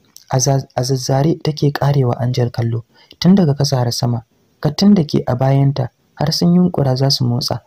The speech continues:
Tsofa Zafrin ta dakatar da su ta hanyar ɗaga musu hannu.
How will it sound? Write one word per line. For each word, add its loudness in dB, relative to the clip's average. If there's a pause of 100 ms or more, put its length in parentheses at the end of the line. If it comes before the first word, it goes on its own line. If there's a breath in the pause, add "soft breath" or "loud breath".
(240)
Tsofa 0
Zafrin -2
ta -2
dakatar -2
da -2
su 0
ta 0
hanyar 2
ɗaga 0
musu -2
hannu. -2